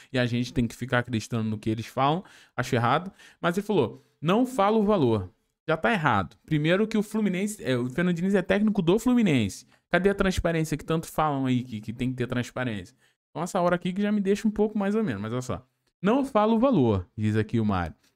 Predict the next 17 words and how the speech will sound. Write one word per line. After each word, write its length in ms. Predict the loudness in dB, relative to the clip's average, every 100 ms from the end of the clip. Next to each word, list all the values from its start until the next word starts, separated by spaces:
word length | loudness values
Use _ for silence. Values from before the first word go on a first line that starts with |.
| _ -2
"mas 360 | 2 2 2 0
é 80 |
correspondente 1000 | 0 0 2 2 0 0 0 2 0 0
ao 80 | -2
valor 340 | 2 2 2 0
que 120 | -4
seria 560 | -2 0 0 0 0 -2 -12 -20 _ -8
da, 100 | -6
de 260 | -4 -2
multa, 600 | 2 4 2 2 2 0 -4 _ -14
é, 540 | -8 -4 -2 -2 -4 -2
para 220 | 0 2
ele 200 | 2 2
sair 420 | -2 -4 -2 -2 -2
em 80 |
definitivo. 840 | -2 -2 -2 -2 -2 -2 -2 -6 -8
É 340 | -6 -4 -4